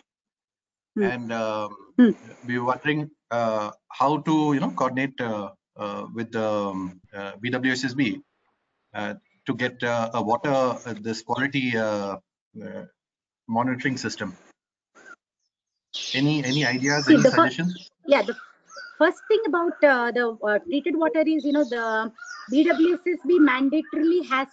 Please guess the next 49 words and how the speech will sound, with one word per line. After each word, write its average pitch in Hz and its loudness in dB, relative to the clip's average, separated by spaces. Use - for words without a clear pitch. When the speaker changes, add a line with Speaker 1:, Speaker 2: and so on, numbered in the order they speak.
Speaker 1:
to 320 0
display 294 0
the 302 4
parameters 262 2
every 220 -2
day. 214 0
So 311 0
if 311 0
you 311 2
go 294 6
to 339 0
the 339 2
Speaker 2:
Okay. 311 6
Speaker 1:
B 311 6
W 311 4
S 320 -8
S 285 -6
B 320 4
unit 311 4
any 302 4
point 277 0
of 285 0
time, 311 4
there 262 4
would 254 0
be 294 4
a 269 6
list - -10
of 302 2
parameters 254 -2
displayed 269 2
there. 202 0
And 294 6
if - -4
you 370 6
Speaker 2:
Okay. - 2
Speaker 1:
feel 370 2
that 320 -6
that 285 0
is 269 -2
not, 294 4
uh, 240 -4
you 247 -4
know, 269 -2
you 311 0
are 311 0
not 302 0
very, 294 2
uh, 226 -2